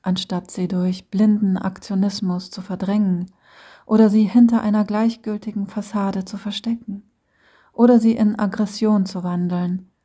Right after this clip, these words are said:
zünden wir in uns selbst dieses Licht an.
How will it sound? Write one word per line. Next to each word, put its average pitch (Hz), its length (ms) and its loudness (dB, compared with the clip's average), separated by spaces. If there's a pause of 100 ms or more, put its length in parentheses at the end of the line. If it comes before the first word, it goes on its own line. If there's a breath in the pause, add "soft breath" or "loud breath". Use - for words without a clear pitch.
(640)
zünden 226 460 2
wir 202 480 -2
in 220 240 0
uns 190 340 -4
selbst 185 640 -8 (260)
dieses 185 340 -6
Licht 185 360 -12
an. 185 260 -8